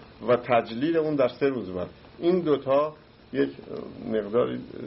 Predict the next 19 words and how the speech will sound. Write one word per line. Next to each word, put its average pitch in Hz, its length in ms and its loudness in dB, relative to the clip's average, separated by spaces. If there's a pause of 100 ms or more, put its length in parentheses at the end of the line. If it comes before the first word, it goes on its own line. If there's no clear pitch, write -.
(140)
زیادی 117 420 0 (1080)
طرز، 113 460 2 (1800)
بنابراین 113 400 4
اون 123 180 -2
که 113 120 -12
شما 107 280 -2
گفتید 101 300 -6
از 101 240 0 (460)
اون 107 520 -2
جلسه، 104 400 2
من 135 100 2
اتفاقاً 110 400 -2
در 127 120 2
اون 113 140 -2
جلسه 107 340 0
بودم، 135 320 0
در 104 140 0
جلسه 98 380 -2
مشهد. 98 500 -2